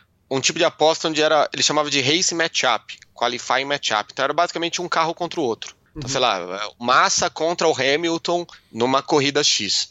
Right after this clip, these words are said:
Speaker 1: E, assim, a lógica de você ganhar em aposta esportiva é basicamente você identificar quando um atleta, no caso aí um, um piloto, ele tá overrated pelo site,
Speaker 2: Uhum.
Speaker 1: e, ou um time, né? E quando alguém tá underrated.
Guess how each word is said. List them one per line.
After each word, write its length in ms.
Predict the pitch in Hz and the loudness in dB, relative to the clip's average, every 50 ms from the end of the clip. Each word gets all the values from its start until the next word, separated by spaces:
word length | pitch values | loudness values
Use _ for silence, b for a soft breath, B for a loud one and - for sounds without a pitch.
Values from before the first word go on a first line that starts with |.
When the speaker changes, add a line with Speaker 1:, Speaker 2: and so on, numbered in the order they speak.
| B B B B B B _ - | B B B B B B _ -2
Speaker 1:
E, 300 | 135 139 147 151 147 - - | 0 2 2 2 0 0 0
assim, 200 | 139 - 214 196 | 0 2 2 4
a 100 | 196 190 | 4 4
lógica 540 | 180 180 202 240 277 254 262 - - 202 160 | 4 6 4 4 4 2 0 -2 -4 -4 -2
de 100 | 139 143 | -4 -4
você 760 | 135 135 131 - - - 139 135 135 131 123 123 120 113 110 - - _ _ _ _ _ _ | -2 -2 -2 0 0 0 2 2 4 4 4 4 2 2 0 -2 -12 _ _ _ _ _ _
ganhar 440 | - 120 127 131 131 131 139 143 | -6 -2 0 0 2 2 2 2
em 60 | 139 131 | 2 2
aposta 320 | 120 - - 123 113 - | 0 0 0 0 0 0
esportiva 540 | - - 107 - - - 180 165 113 101 - B B B B B B B _ | -4 -6 -4 -4 -2 0 0 2 0 0 -4 B B B B B B B _
é 140 | - 127 131 | 0 0 0
basicamente 800 | 135 135 143 170 202 214 - - 185 165 165 185 196 - 202 | 0 0 2 2 2 2 2 0 0 0 2 0 0 0 0
você 240 | 196 196 - - 180 | -2 0 0 0 0
identificar 640 | 165 170 180 185 - - 180 160 - - 135 127 113 - - | 0 0 0 -2 -2 -4 -4 -2 0 2 2 2 2 0 -2
quando 500 | - - 170 196 226 208 220 214 185 - - | 0 2 2 2 2 0 0 -2 -2 -2 -4
um 420 | 160 160 180 196 202 208 202 196 180 - - - _ _ _ _ - | -2 0 0 0 0 0 -2 -4 -6 -10 -18 -20 _ _ _ _ -2
atleta, 540 | - 127 117 - - 127 135 160 175 - 113 | -2 -2 0 0 2 4 4 4 2 0 -4
no 80 | 110 | -6
caso 280 | - - 120 117 107 110 | -2 -2 -2 0 0 -2
aí 80 | 110 | -4
um, 180 | 110 110 107 - - | -4 -4 -8 -12 -12
um 100 | 120 110 | -14 -12
piloto, 440 | - - 113 117 123 156 - - 175 B B B B B _ _ _ | -10 -4 0 2 2 2 0 -2 -10 B B B B B _ _ _
ele 220 | 123 127 135 143 | 0 0 0 0
tá 260 | - _ 156 135 131 | 0 _ 2 4 4
overrated 720 | 135 143 139 127 131 123 113 113 120 151 175 - 202 170 139 | 4 4 4 4 2 2 2 2 2 0 0 -2 -2 -4 -2
pelo 200 | - 113 110 110 | -4 -6 -4 -4
site, 560 | - - 107 113 135 208 - - - - - _ _ _ _ _ _ _ _ | -2 0 0 0 0 0 -2 -4 -6 -6 -8 _ _ _ _ _ _ _ _
Speaker 2:
Uhum. 80 | 143 117 | -10 -8
Speaker 1:
e, 400 | 127 123 117 117 113 104 90 71 58 | -6 -4 -2 -2 -2 -2 -2 -4 -2
ou 180 | 80 123 123 | 0 0 0
um 40 | 117 | 0
time, 340 | - - - 131 160 185 165 | 0 0 0 0 0 0 2
né? 240 | 139 147 165 - - - - | 0 2 0 -2 -4 -2 -4
E 100 | 160 175 | -4 -2
quando 260 | - - 190 208 233 240 | 0 0 2 2 4 2
alguém 260 | 220 170 160 185 202 | 4 4 4 2 2
tá 160 | - 208 185 | 2 0 2
underrated. 680 | 196 214 233 233 214 160 123 110 - - - - - - | 2 2 4 4 4 4 2 2 0 -4 -12 -16 -20 -20